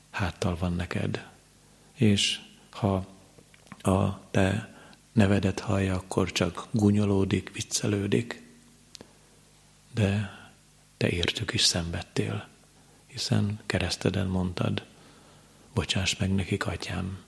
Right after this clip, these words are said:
mert nem tudják, hogy mit cselekszenek.” Vigyázz ránk az éjszakában, őrizd meg magadnak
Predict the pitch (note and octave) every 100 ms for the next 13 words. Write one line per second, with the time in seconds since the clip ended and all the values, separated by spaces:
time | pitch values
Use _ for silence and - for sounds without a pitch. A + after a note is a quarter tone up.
0 | - - - F#2 A2 G#2 - G2+ F#2+ F#2
1 | G2+ F#2+ E2 - - F#2 F#2 - - G2+
2 | G2+ - - - - - - - - -
3 | - - - - A2+ G#2 G2+ - F#2 F2+
4 | F#2 F#2 F#2+ F2 G2+ - F#2 F#2 G2+ G#2
5 | - - - - - - - - - F#2+
6 | F#2 F#2 - F#2+ F#2 F2+ F2 F2 - F#2
7 | G2